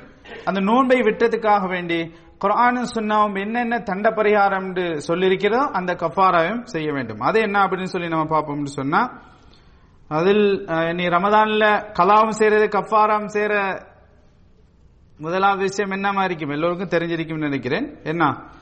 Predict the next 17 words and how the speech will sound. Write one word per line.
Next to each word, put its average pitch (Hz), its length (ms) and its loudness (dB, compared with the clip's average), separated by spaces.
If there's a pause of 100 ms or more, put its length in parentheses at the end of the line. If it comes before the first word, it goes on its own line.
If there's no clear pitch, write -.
(300)
குடும்ப 175 420 2
வாழ்க்கையில 170 380 0
ஈடுபட்டாங்கன்னு 151 760 0
சொன்னா, 135 500 -4
அதாவது 143 400 0
வே-, 143 340 2
தே-, 135 460 -4
அதாவது 135 320 0
வேண்டுமென்றே 165 600 2
முத்தா-, 156 420 0
தஅம்முதாக 180 720 4
அவ்வாறு 165 380 2
ஏற்பட்டுச்சுன்னு 151 800 -4
சொன்னால், 135 460 -4
அந்த 151 240 -4
மாதிரியான 147 360 0
ஒரு 139 100 -2